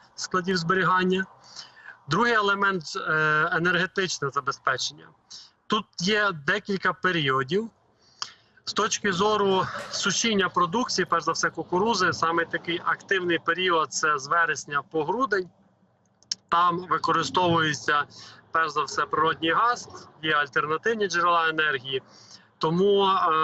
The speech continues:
електрика для сушіння не використовується. Але елек-, електрика потрібна для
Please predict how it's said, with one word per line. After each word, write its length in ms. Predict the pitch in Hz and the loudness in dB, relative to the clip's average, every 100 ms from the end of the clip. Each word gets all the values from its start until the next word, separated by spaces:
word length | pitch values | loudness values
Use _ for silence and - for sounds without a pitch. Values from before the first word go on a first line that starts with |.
| 156 156 170 175 | 2 2 2 2
електрика 520 | 170 190 - 170 170 | 2 0 -2 -2 -2
для 140 | 151 | -2
сушіння 420 | 160 - 190 170 160 | -4 -2 -2 0 2
не 180 | 170 | 2
використовується. 800 | 151 139 135 127 - - - - - | 0 -2 -4 -6 -10 -20 -20 -16 -4
Але 460 | 160 175 202 202 - | 0 2 2 0 -2
елек-, 340 | 160 170 - 175 | 0 0 0 -2
електрика 540 | 180 208 - 180 175 | 0 0 -2 -2 -2
потрібна 520 | - 156 175 175 170 | -2 -4 -2 0 0
для 300 | 156 160 165 | 0 0 -2